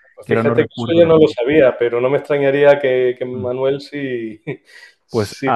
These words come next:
Speaker 1: lo
Speaker 2: Ada,
Speaker 1: hubiese.
Speaker 2: eh, eh, Ada es, eh, es la tía que hizo lo de, ah, hostias, es que estoy totalmente en blanco ahora.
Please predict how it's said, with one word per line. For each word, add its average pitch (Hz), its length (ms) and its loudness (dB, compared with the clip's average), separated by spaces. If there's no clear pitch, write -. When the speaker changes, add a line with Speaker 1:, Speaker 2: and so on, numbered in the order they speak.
Speaker 1:
lo 127 80 0
Speaker 2:
Ada, 139 60 4
Speaker 1:
hubiese. 139 340 2
Speaker 2:
eh, 113 480 0
eh, 127 220 -2
Ada 127 240 0
es, 120 200 -6
eh, 127 260 -6
es 123 120 -6
la 127 140 -6
tía 135 200 -4
que 131 120 -12
hizo 127 220 -10
lo 120 160 -6
de, 110 600 -2
ah, 143 420 -14
hostias, 123 420 -6
es 113 140 -14
que - 180 -2
estoy 117 280 -10
totalmente 127 420 -6
en 113 80 -4
blanco 110 260 -4
ahora. 101 240 -2